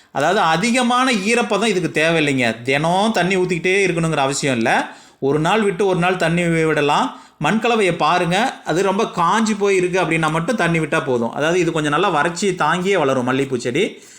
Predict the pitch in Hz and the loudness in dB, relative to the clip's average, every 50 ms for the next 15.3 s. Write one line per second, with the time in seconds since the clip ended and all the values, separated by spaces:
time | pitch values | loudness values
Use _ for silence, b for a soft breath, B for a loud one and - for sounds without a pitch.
0 | B B B 160 147 143 180 196 208 220 233 240 196 185 175 - 226 226 233 247 | B B B -4 -2 0 0 0 0 2 0 0 0 -2 -2 -2 0 0 2 2
1 | 254 240 208 185 170 165 165 - 208 226 226 240 233 220 196 - 185 185 196 214 | 2 2 2 2 0 0 -2 -2 -2 -2 0 0 0 0 0 0 0 0 0 0
2 | 208 208 214 233 226 233 190 175 170 185 180 180 180 170 185 226 208 175 175 160 | 0 0 0 0 0 0 0 0 0 -2 -2 -2 -2 -2 0 0 0 0 -2 -2
3 | 147 143 143 147 160 180 185 - - 190 190 190 202 - B B B B B B | -2 -2 0 0 0 0 0 0 0 0 -2 -2 -4 -8 B B B B B B
4 | B B - 151 156 151 143 - 156 156 170 185 185 180 185 185 185 170 151 - | B B -4 -2 0 0 0 0 0 0 0 0 0 0 0 0 0 -2 -4 -2
5 | - 180 175 180 175 156 151 147 160 185 190 175 175 165 165 180 208 226 233 233 | -2 0 0 0 0 0 -2 0 0 0 0 -2 -2 0 0 0 2 2 2 2
6 | 226 226 208 226 226 208 185 185 185 208 202 190 175 170 156 147 147 143 147 165 | 2 2 0 0 0 0 0 0 0 2 2 2 2 2 2 0 0 0 0 0
7 | 190 190 160 160 143 160 151 147 147 143 151 170 202 185 160 151 156 180 185 160 | 0 0 -2 -2 -2 -2 0 0 0 0 0 0 0 0 0 0 0 2 2 2
8 | 147 156 160 165 160 147 139 139 - 180 151 143 135 - 131 123 120 117 - - | 2 0 0 0 0 -2 -2 -2 -2 -4 -4 -4 -4 -2 -2 -4 -4 -6 -8 -8
9 | 107 101 B B B B B B B B 120 139 165 196 220 190 175 165 165 190 | -10 -10 B B B B B B B B 0 0 2 2 2 2 2 0 0 0
10 | 208 165 156 175 175 175 202 185 170 165 160 170 175 170 160 151 151 156 151 156 | 0 0 0 0 0 0 -2 -2 0 0 0 0 0 0 0 0 0 0 -2 -2
11 | 147 135 - 151 139 156 160 151 143 143 135 139 139 147 147 - 165 156 160 151 | -2 -2 -2 -2 -2 -2 0 -2 -2 -2 0 0 0 -2 -2 -2 -4 -2 -2 -2
12 | 143 143 139 131 127 127 131 139 180 254 - - B B B B B - 160 165 | -2 0 0 -2 -2 -2 -2 0 0 -2 -4 -6 B B B B B -2 0 2
13 | 208 247 269 254 226 214 220 254 208 175 170 170 175 196 220 240 247 226 196 185 | 2 2 2 2 2 2 2 0 0 0 0 0 2 2 2 2 2 2 2 2
14 | 170 170 180 170 175 170 185 175 - 147 139 135 127 123 120 131 143 - 151 131 | 2 0 0 0 0 0 0 0 0 -2 -2 -2 0 0 0 0 0 -2 -2 -2
15 | 113 107 107 104 104 95 | -2 -2 -2 -4 -6 -8